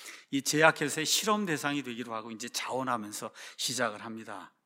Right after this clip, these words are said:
예, 바로 개인 진단 모니터링을 위한 나노칩을 뇌에 이식하겠다고 이제 이야기를 하는 거죠. 이 나노칩은 어떤 질병이 발생할 때 몸을 통제할 수 있도록 인공지능 기술로 이제 설계가 된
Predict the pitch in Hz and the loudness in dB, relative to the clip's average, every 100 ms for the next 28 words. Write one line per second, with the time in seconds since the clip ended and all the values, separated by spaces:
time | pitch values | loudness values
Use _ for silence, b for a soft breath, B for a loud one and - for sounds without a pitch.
0 | b b b - 120 107 - 131 175 202 | b b b -4 -4 -2 0 2 0 -2
1 | - 131 165 180 170 170 175 147 143 151 | 0 4 6 4 2 4 4 4 2 2
2 | 147 143 135 127 117 139 98 101 143 156 | 0 -2 -2 -2 -2 -2 2 4 6 6
3 | - - 170 160 190 156 B B - 117 | 2 -4 -4 -2 -2 -2 B B -14 -4
4 | 127 139 131 117 143 156 - - 143 139 | 2 2 2 -2 0 0 0 0 -2 -2
5 | 127 120 117 110 107 117 107 104 160 139 | -4 -4 -4 -6 -4 -6 -6 -6 -2 -2
6 | 113 - 175 254 B B B - 208 185 | -4 -6 -6 -6 B B B 2 10 12
7 | 156 190 - 190 185 151 185 196 180 180 | 12 12 4 2 4 6 6 6 4 0
8 | 185 180 135 139 175 165 156 170 - 151 | 0 2 2 4 4 2 0 -4 -2 2
9 | 156 156 - B B - 135 165 196 190 | 4 2 0 B B -4 4 8 8 6
10 | 196 180 165 151 151 135 - 151 151 156 | 2 4 4 4 2 0 0 -2 0 0
11 | 165 170 151 143 143 131 120 135 123 127 | 2 0 0 2 2 0 -2 0 0 0
12 | - 220 170 147 127 127 | -4 -4 -2 0 0 0